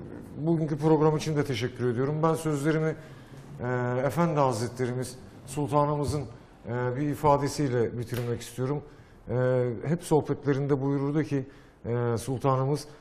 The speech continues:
"Çü bildin ilmi Kur'ani, ne lazım ilmi Yunani?" Değerli hocam, bize lazım olan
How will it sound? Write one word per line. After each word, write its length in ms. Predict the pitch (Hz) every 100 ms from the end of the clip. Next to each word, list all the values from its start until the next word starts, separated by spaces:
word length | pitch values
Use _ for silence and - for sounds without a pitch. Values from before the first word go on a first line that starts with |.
| - - - -
"Çü 220 | - 196 165
bildin 300 | 160 147 160
ilmi 400 | 180 151 156 156
Kur'ani, 680 | 147 147 147 151 151 160 - - - 147
ne 120 | 165
lazım 400 | 143 127 127 135
ilmi 260 | 131 127
Yunani?" 500 | 127 123 123 120 113 - - - - - -
Değerli 300 | 170 175 175
hocam, 320 | 175 147 147
bize 200 | 156 165
lazım 340 | 165 160 139 160
olan 280 | 156 160